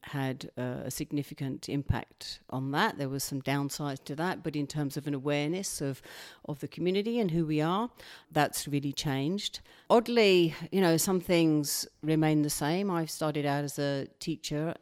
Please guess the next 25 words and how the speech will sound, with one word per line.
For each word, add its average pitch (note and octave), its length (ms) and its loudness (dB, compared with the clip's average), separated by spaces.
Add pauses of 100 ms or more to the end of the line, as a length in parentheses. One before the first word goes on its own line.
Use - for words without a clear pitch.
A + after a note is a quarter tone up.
in C#3+ 640 -4
London F#3 480 -2 (280)
thirty E3 220 -2
years D#3+ 300 -2
ago, D#3 280 0
working D3 520 -2
with, C3+ 600 -2
uh, B2+ 420 -6 (100)
young D3 560 -4
kids - 340 -6
in F#3+ 160 -4
schools. G3+ 560 -6 (520)
And D#3+ 640 2 (320)
we D#3+ 200 2
see D#3+ 320 2
now, D3+ 680 4 (120)
thirty D#3 240 0
years D3 340 0
on, D3 580 0
at C#3 160 -10
the D3 60 -4
moment, D#3 920 0
uh, A#2+ 320 -6 (140)
teachers C#3 720 -4
really C#3 540 -2